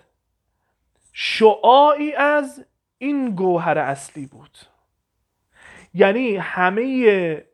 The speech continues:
ابعاد دیگر حضرت امام در شعاع عبودیت خدا جلوه پیدا می‌کرد.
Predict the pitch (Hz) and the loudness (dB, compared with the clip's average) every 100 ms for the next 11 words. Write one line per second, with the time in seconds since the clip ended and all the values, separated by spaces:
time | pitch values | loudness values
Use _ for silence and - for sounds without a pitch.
0 | _ - 170 - 165 165 160 156 147 160 | _ -4 -4 -2 -2 -2 -4 -8 -6 -2
1 | 156 151 - _ _ _ _ _ _ - | -2 -4 -8 _ _ _ _ _ _ -10
2 | 165 156 170 156 160 180 233 262 _ - | -6 -4 -4 -2 -2 -2 -2 -8 _ -20
3 | - - 160 190 185 175 - - 185 180 | -20 -12 0 0 0 -4 -10 -8 -8 0
4 | 170 175 175 180 175 170 _ 185 165 180 | 2 4 2 0 -8 -10 _ -10 -8 -8
5 | 185 180 180 156 185 175 170 175 185 180 | -8 -8 -10 -12 -14 -12 -6 -2 -2 -2
6 | - 175 - - - 185 185 226 240 240 | -6 -6 -8 -12 -4 0 4 6 6 4
7 | 180 196 180 165 160 151 139 135 123 117 | 0 -2 -2 -8 -10 -10 -10 -10 -12 -18
8 | - 113 123 | -20 -20 -20